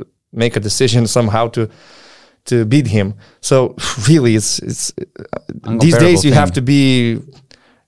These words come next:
Speaker 1: capable of driving to the left, to the right, h-, handling the ball,
Speaker 2: Yeah.
Speaker 1: dribbling, shooting off the dribble, shooting off the screen.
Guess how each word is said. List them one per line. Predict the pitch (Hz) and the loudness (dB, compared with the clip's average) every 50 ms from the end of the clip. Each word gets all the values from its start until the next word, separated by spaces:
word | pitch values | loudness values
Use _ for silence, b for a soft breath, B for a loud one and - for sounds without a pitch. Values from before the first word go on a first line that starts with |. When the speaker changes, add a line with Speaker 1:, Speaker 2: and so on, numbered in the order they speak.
| _ _ _ _ _ _ _ _ _ _ - | _ _ _ _ _ _ _ _ _ _ -4
Speaker 1:
capable | - 143 147 147 156 131 127 127 123 | -2 -2 0 0 0 0 2 2 2
of | 123 117 - - - - - _ - 123 117 - _ _ - | 2 0 -2 -8 -16 -18 -20 _ -16 -16 -16 -16 _ _ -6
driving | 117 123 131 131 139 147 131 123 123 113 | -2 0 2 2 2 2 0 0 -2 -2
to | - 127 | -2 -2
the | 107 113 | 0 2
left, | 113 123 139 147 139 - - | 2 4 4 2 2 0 -6
to | 120 | -6
the | 107 117 113 | -2 0 0
right, | 110 123 127 131 135 135 135 135 _ - - - _ _ - | 2 2 2 2 2 0 -2 -4 _ -20 -20 -20 _ _ -6
h-, | - 120 | -4 0
handling | - 120 113 139 143 135 131 139 131 117 | 0 2 2 2 2 2 2 0 2 0
the | 127 120 | 0 0
ball, | 110 123 131 131 135 135 | 0 0 2 2 4 2
Speaker 2:
Yeah. | 131 87 82 87 B B B B B B B | 2 0 -2 -8 B B B B B B B
Speaker 1:
dribbling, | 113 110 139 147 131 135 135 143 143 131 | -2 0 0 0 0 0 0 0 0 0
shooting | - - 143 127 123 120 | 0 0 0 2 2 2
off | 131 135 131 - | 2 2 0 -2
the | - 139 | -4 -6
dribble, | 120 117 131 147 127 131 131 131 123 | -2 0 0 0 2 2 2 2 2
shooting | 120 - 127 113 110 110 110 | 0 0 0 0 2 2 2
off | 127 131 - - | 2 0 0 -2
the | 147 123 | -4 -4
screen. | - - - 143 139 139 139 139 135 135 127 | -4 -4 -2 -2 0 2 2 0 0 -2 -4